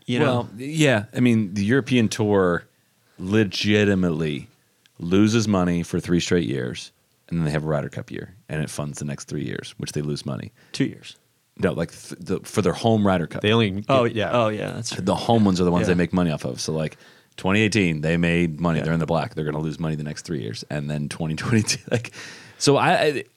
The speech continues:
Speaker 1: Well,
Speaker 2: I don't
Speaker 1: yeah.
Speaker 2: know if I, I, I'm assuming overall that nets out near zero or somewhere near there where they can stay
Speaker 1: My whole thing would
Speaker 2: functioning.
Speaker 1: just be like, I, I th-, I think that would be good for the game because it would, it would be a unifying factor of,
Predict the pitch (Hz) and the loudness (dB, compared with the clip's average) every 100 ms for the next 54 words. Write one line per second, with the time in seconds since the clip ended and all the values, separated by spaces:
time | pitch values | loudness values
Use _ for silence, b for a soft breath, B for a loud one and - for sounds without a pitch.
0 | - 147 170 185 147 151 143 120 107 - | 0 4 4 4 4 6 4 4 0 0
1 | 101 107 101 - 160 131 113 101 123 147 | -2 0 2 0 0 2 2 4 4 2
2 | 95 98 - 95 - 87 87 101 104 95 | 2 0 2 2 2 -2 2 4 6 6
3 | 95 85 87 85 82 87 117 113 87 - | 4 0 -4 -4 0 0 0 -2 -4 -2
4 | 95 90 82 80 78 90 98 87 78 80 | -2 0 -2 -2 -2 0 0 0 0 -2
5 | 78 76 - - 226 220 175 160 143 135 | -4 -8 -6 0 4 4 4 4 4 2
6 | - 139 127 110 123 127 - 135 151 127 | 2 4 4 0 -2 -4 -2 0 2 2
7 | 139 143 135 117 120 123 120 117 123 120 | 2 2 2 2 2 0 0 0 0 0
8 | 113 117 107 104 113 113 117 117 117 120 | -2 -4 -4 -2 -2 -2 -2 0 0 0
9 | 113 117 117 120 117 113 113 117 117 117 | 0 -2 -2 -2 -4 -4 -4 -4 -4 -6
10 | - - - | -6 -6 -12